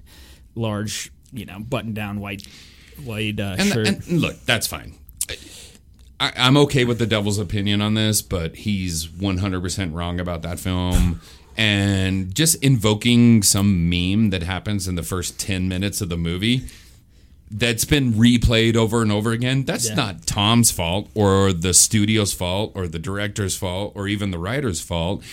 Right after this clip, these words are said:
Speaker 2: That was just his charm exuding so much from that film
Speaker 1: Yeah.
Speaker 2: that it's been aped over
Speaker 1: Yeah.
Speaker 2: and over and over again. So it's played out, but it's like, that is not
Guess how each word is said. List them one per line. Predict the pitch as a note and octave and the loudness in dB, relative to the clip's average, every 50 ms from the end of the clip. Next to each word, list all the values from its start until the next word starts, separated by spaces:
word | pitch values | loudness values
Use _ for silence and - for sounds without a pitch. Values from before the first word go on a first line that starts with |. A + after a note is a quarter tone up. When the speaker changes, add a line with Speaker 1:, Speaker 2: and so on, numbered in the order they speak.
| - - - - - - - _ E2+ | -18 -18 -20 -20 -20 -20 -20 _ -6
Speaker 2:
That | F2 A2 B2+ A#2+ C#3+ | -4 -2 -2 0 0
was | D3+ B2 A2+ | 0 0 0
just | - A2+ A2+ G#2+ - | -2 0 2 2 2
his | - A2+ F#2+ - | 2 2 -2 -2
charm | - - - A2 A2 A2+ A2+ G#2 F#2 F#2+ G2+ - | -2 -4 -2 -2 0 0 0 0 -2 -4 -4 -4
exuding | - F#2+ F2+ F2 F2+ F2 E2 F2 A2 B2 C3+ B2 G#2+ F#2+ F2+ F2 E2 | -4 -4 -2 0 0 0 2 2 4 4 4 4 2 2 0 0 2
so | - - - - - - B2 A#2 A#2 A#2+ C3 B2+ | 4 4 4 4 4 4 4 4 4 4 2 2
much | B2+ A#2+ A#2+ A#2+ G#2 E2+ - - - | 2 2 2 2 0 -2 -4 -6 -6
from | - - A2 G#2 G2+ | -4 -2 -2 0 0
that | F#2+ F#2 F#2 E2+ | 0 -2 -4 -6
film | - - A#2+ B2 A#2+ G2+ F2+ E2+ E2+ E2+ E2+ E2 E2+ - - | -6 -4 -2 0 0 0 -2 -2 -2 -2 -2 -4 -6 -10 -12
Speaker 1:
Yeah. | - A#2+ A2 A2 - - - | -10 -10 -10 -10 -14 -10 -4
Speaker 2:
that | - A#2 A2+ | -2 0 0
it's | A#2+ A2 - - | 2 2 0 0
been | - A#2 A2 G#2 - - | -2 -4 -4 -4 -4 -2
aped | G2 A2 A2+ F#2+ C#2+ - - - - - _ - - - | 0 2 2 2 2 0 -2 -2 -4 -10 _ -20 -10 -4
over | G#2 A#2 A#2 A2 G#2 F2+ F#2 E2+ E2+ E2 - - | 0 2 2 2 2 0 -2 -4 -4 -6 -6 -6
Speaker 1:
Yeah. | G2 | -6
Speaker 2:
and | F#2+ G2 | -4 -2
over | G#2 G#2 G2 E2+ F#2+ F2+ | -2 -2 -2 -2 -4 -4
and | F2 F#2 | -4 -2
over | G#2+ A2+ G#2+ G2+ | -2 -2 -2 -2
again. | F#2 E2+ F2 E2+ E2 D#2 D#2 D2+ - | -4 -4 -4 -4 -4 -4 -6 -4 -4
So | - - B2+ | -2 0 0
it's | A#2+ A2 - | 0 -2 0
played | - - - D#3 C#3+ B2 A#2 | 0 0 2 2 2 2 2
out, | B2+ C3+ A#2 G2 F2 D#2 - | 2 2 0 0 -2 -6 -4
but | - F3 F#3 | -2 -2 0
it's | F#3 E3+ - F#3 | 0 0 0 -2
like, | E3+ D3+ A2 - - - - - - - - - - - | -2 -4 -6 -8 -12 -20 -20 -20 -20 -20 -20 -20 -10 -6
that | F3+ G3 G#3 | -2 0 0
is | F3 D#3+ | 2 2
not | D#3 D3+ C3+ C3 A2+ | 2 2 2 0 -2